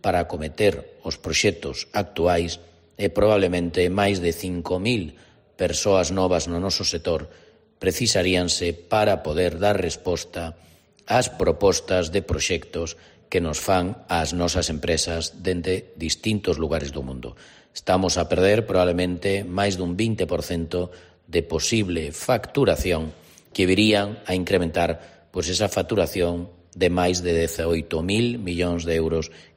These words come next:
que tivemos o exercicio pasado. Creemos que hai que intentar atraer novos proxectos a Galicia, que temos tamén que intentar loitar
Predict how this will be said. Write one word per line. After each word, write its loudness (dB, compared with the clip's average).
que 2
tivemos -2
o -2
exercicio -4
pasado. -6
Creemos 2
que -2
hai 2
que -2
intentar 0
atraer 0
novos 2
proxectos -6
a -4
Galicia, -2
que -2
temos 2
tamén -2
que -10
intentar -2
loitar -2